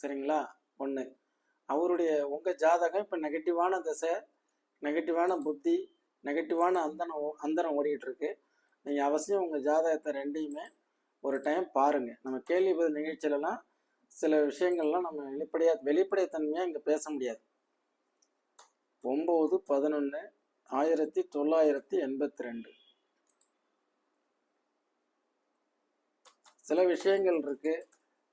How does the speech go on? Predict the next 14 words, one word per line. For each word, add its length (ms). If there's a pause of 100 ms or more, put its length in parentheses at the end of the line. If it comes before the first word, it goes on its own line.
(120)
அதெல்லாம் 280
நம்ம 160 (120)
one 160
to 120
one 100 (140)
பேசணும். 380 (2750)
சிம்ம 340
ராசி, 320 (2750)
மக 220
நட்சத்திரம், 560 (960)
இவர் 240
பிடிவாதக்காரரா 800
இருப்பாரு. 380 (840)
இவருக்கு 300